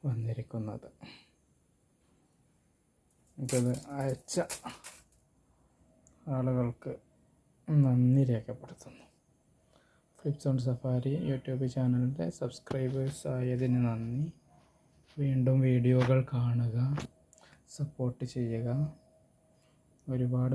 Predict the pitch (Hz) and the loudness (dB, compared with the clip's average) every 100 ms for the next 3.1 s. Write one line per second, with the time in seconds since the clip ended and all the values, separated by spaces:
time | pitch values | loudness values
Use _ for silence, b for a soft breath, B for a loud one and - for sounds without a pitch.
0 | 135 123 123 120 123 123 123 135 127 123 | 0 0 0 0 -2 -4 -8 -2 0 2
1 | 123 117 123 123 127 127 123 123 123 131 | 0 0 2 2 2 2 0 0 0 0
2 | 120 120 - 117 113 110 117 117 107 104 | 0 -2 -4 -4 -4 -4 -4 -6 -8 -12